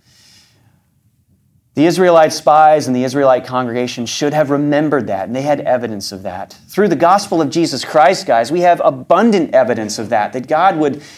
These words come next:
see us in our state where we were incapable of entering the promised land on our own because of our own sin and rebellion.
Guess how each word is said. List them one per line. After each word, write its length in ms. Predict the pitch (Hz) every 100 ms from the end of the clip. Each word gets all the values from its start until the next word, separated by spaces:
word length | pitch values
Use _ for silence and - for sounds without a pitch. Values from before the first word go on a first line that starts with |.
| -
see 260 | - - 214
us 180 | 190 190
in 160 | 175
our 200 | 165 208
state 360 | 208 - 143 143
where 120 | 147
we 180 | 156 180
were 200 | 170 170
incapable 800 | 202 240 - 220 262 208 190 165
of 100 | 151
entering 360 | 165 156 156
the 80 | 143
promised 480 | 135 151 139 131 -
land 240 | 131 120
on 140 | 117 120
our 160 | 117
own 340 | 117 113 98 92 _ _
because 240 | - 156 165
of 120 | 165
our 120 | 170
own 220 | 180 196
sin 380 | 185 - 208 196
and 100 | 165
rebellion. 640 | 143 120 127 127 107 90